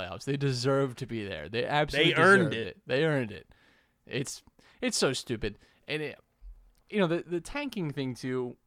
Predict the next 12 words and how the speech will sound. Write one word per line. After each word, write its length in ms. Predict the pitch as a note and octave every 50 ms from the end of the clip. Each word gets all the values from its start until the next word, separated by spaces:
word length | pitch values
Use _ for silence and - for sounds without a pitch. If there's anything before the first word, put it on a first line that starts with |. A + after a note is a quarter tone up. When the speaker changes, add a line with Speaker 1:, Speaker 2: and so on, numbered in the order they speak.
| _ _ _ _ _ _ _ _ - _ - - _ _ _ _ -
Speaker 1:
there's 180 | D3 F3 F3
certain, 380 | - - - C#4 C4+ - A#3 G3+
like, 180 | D#3+ B2+ A2 -
sports 640 | - - - - A#2+ A#2+ A#2 B2 - - - - -
that 140 | - A2 G2+
get, 120 | A#2+ A#2
like, 140 | A2 A2 - D#2+
real, 220 | F2+ G#2 G#2 A2
like, 240 | A2 G#2 F#2+ - - _
sanctimonious 800 | - - - A2+ G2+ G#2+ - G2 G2 G#2 G2+ G#2 G#2+ G#2+ A2 -
about, 240 | A2 G2+ F#2+ F#2+ E2+
like, 240 | D#2+ F#2+ - - -